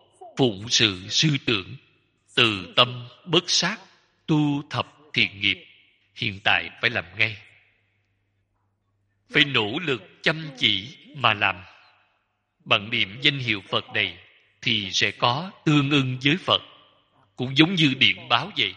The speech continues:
đường truyền đã được thông, chúng ta vừa niệm A Di Đà Phật thì A Di Đà Phật tới đó liền có cảm ứng. Nếu như bốn câu này bạn không làm được, bằng một ngày niệm mười vạn danh hiệu Phật, A Di Đà Phật một lời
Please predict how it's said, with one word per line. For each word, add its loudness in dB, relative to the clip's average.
đường -4
truyền -2
đã 0
được -6
thông, -4
chúng -8
ta 0
vừa -2
niệm -2
A 0
Di -2
Đà 2
Phật 0
thì 0
A 0
Di -4
Đà 2
Phật -4
tới 2
đó 2
liền -4
có -12
cảm -2
ứng. -4
Nếu -2
như 2
bốn 0
câu 2
này 4
bạn -4
không 0
làm 2
được, -4
bằng 0
một -4
ngày 4
niệm 2
mười -2
vạn -2
danh 2
hiệu -2
Phật, -2
A -2
Di -4
Đà 6
Phật -2
một 2
lời 2